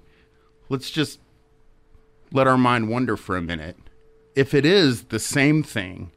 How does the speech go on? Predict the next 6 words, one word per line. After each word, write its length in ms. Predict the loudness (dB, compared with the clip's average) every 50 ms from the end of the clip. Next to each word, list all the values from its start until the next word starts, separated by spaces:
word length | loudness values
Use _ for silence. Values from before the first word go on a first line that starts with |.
| _ _ _ _ _ _ _ _ _ _ _ _
that 160 | -4 -4 -2 -2
people 380 | -2 -2 -2 -2 -2 -4 -4
for 320 | -4 -4 -6 -6 -6 -6 -8 _ _
thousands 500 | 0 2 2 4 2 2 0 -2 -4 -4
of 100 | -6 -10
years 680 | -6 -4 -2 -2 -2 -2 -4 -6 -8 -12 -14 -14 -18 -18